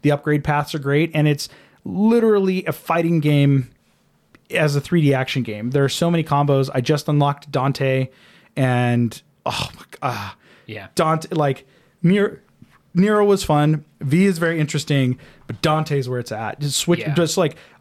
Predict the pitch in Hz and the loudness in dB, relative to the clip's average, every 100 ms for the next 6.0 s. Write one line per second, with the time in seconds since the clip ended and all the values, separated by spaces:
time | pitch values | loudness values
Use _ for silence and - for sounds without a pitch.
0 | - 180 214 202 170 165 156 151 - 151 | 0 0 0 -2 0 2 2 -2 -2 -2
1 | 139 - 160 156 151 151 147 143 - - | -2 -2 0 0 2 2 2 0 -4 -2
2 | 160 160 151 139 165 160 160 156 170 160 | -2 0 0 0 0 2 2 2 2 2
3 | - 170 175 160 - 143 143 143 131 139 | 0 -2 0 -2 0 0 4 2 0 -6
4 | - 156 147 139 135 127 151 135 131 127 | -2 -2 0 -2 -2 -4 -2 0 0 0
5 | 127 135 135 123 - 117 107 120 110 110 | -2 -2 -2 -4 -4 -8 -8 -12 -12 -16